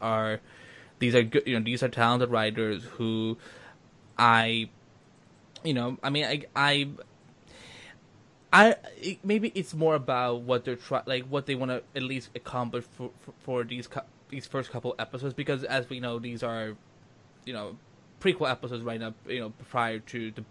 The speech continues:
the Kate we meet in, uh, in the Elseworlds crossover and so on.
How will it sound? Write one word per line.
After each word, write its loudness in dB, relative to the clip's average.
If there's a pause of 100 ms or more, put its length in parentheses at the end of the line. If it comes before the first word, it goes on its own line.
(120)
the -8
Kate -4
we -10
meet -8
in, -10 (800)
uh, -2
in -4
the -4
Elseworlds -4
crossover 0
and -6
so -6
on. -6